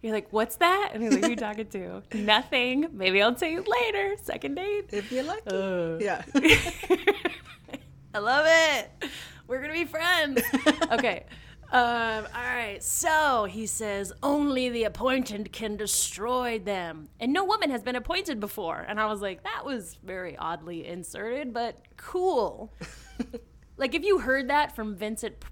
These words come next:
Speaker 1: Frights, wouldn't you be like, "Okay, challenge accepted.
Speaker 2: Yeah.
Speaker 1: I'll be
Speaker 2: I'll,
Speaker 1: the
Speaker 2: I'll
Speaker 1: first
Speaker 2: do it.
Speaker 1: woman."
Speaker 2: Yeah.
Speaker 1: Hell yeah. Yeah.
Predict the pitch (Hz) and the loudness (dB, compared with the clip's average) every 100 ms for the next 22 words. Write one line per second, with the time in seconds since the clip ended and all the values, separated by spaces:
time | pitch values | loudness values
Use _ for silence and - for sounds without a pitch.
0 | - - 220 180 254 - - - - 240 | -16 -8 -4 -4 -6 -6 -8 -6 -6 -4
1 | 254 233 233 208 190 - - 247 415 226 | -4 -2 -2 -2 -4 -8 -12 -8 -6 -6
2 | - 190 208 226 226 302 294 214 185 175 | -4 -2 -2 -4 -8 -10 -10 -6 -6 -4
3 | 196 208 151 - - - - - - 175 | -2 -4 -6 -14 -20 -20 -20 -20 -12 -4
4 | 202 214 226 233 - 220 226 196 185 - | -4 -4 -4 -6 -2 -2 -2 -6 -12 -18
5 | - - - 190 202 - - - 254 277 | -20 -20 -14 -12 -12 -14 -20 -10 -6 -4
6 | 294 254 202 - - - - 254 254 | -6 -10 -14 -20 -20 -20 -10 -8 -8